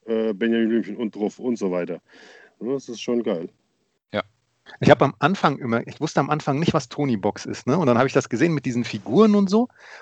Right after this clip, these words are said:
Speaker 3: Und ich dachte immer, das funktioniert so, dass man die Figuren draufstellt. Und wenn man so zwei Figu-, also man stellt eine Figur drauf und es gibt eine Geschichte. Wenn du aber zwei Figuren draufstellst, dass die Fi-,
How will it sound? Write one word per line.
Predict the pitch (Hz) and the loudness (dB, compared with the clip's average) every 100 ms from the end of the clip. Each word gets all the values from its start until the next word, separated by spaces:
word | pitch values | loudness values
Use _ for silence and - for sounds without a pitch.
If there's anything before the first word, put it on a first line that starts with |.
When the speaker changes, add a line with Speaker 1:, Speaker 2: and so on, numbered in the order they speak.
| - | 0
Speaker 3:
Und | 123 | 4
ich | 208 - | 4 4
dachte | 202 - 135 | 2 4 2
immer, | 131 156 | 4 4
das | 127 | 4
funktioniert | - 165 160 147 135 131 | 2 -4 -2 -2 0 0
so, | 156 190 | 0 2
dass | 180 | 2
man | 139 127 | 2 0
die | |
Figuren | - 110 - 233 202 | -2 -6 0 4 4
draufstellt. | - 107 104 - 113 160 226 _ - - | 4 2 2 2 2 2 0 _ -20 -12
Und | - 104 | -2 4
wenn | 147 | 6
man | 147 | 4
so | 127 | 2
zwei | - - 147 254 | -4 2 6 6
Figu-, | - 127 113 | 4 -6 -2
also | 127 | 0
man | 123 | 0
stellt | 117 113 - | 0 0 2
eine | 196 240 | 2 2
Figur | - 160 175 | 0 0 0
drauf | 165 160 | 2 0
und | 135 | -2
es | 127 | -2
gibt | 139 | -2
eine | 139 | 0
Geschichte. | 120 - 135 - 113 - - - | -2 0 0 -2 -8 -10 -20 0
Wenn | 123 | 4
du | 143 | 8
aber | 131 - | 6 4
zwei | - 147 240 | 0 4 4
Figuren | 269 135 117 117 110 | 4 0 2 2 4
draufstellst, | 110 110 - 156 - | 2 2 4 2 4
dass | 127 | 0
die | - | 0
Fi-, | - - - | -8 -10 -10